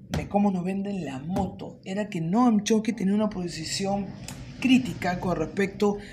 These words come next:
a estas, a los outsiders, ¿no? Esas personas que nacen de repente y se, y se proponen como la esperanza del pueblo. Y luego Ramonet también en este libro habla acerca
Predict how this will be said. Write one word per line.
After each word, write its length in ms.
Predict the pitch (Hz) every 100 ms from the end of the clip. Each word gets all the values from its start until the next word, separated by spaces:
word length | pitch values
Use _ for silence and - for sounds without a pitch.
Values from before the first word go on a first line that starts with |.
| -
a 180 | - 165
estas, 320 | 175 - 185 - -
a 80 | 165
los 260 | 175 -
outsiders, 840 | 240 233 214 - - 180 151 135 131
¿no? 260 | 139 180 - - -
Esas 220 | - 180
personas 920 | - 151 - 190 190 180 170 180 - - _
que 160 | 202 180
nacen 560 | 220 262 - 180 175
de 100 | 165
repente 720 | 156 143 - 196 185 165 180 180
y 100 | 170
se, 500 | - 170 165 160 - _
y 140 | 170 156
se 300 | - 156 151
proponen 720 | 170 165 165 247 233 196 180
como 240 | 165 160
la 80 | 156
esperanza 680 | 156 - 160 208 175 - 135
del 140 | 127
pueblo. 400 | - 131 - - _ - - -
Y 100 | 220
luego 540 | 277 269 262 269 -
Ramonet 680 | 190 202 185 185 214 233 233
también 280 | 180 208 202
en 120 | 180
este 260 | 208 - 180
libro 320 | 185 180 180
habla 300 | 202 170 160
acerca 600 | 156 185 175 - - -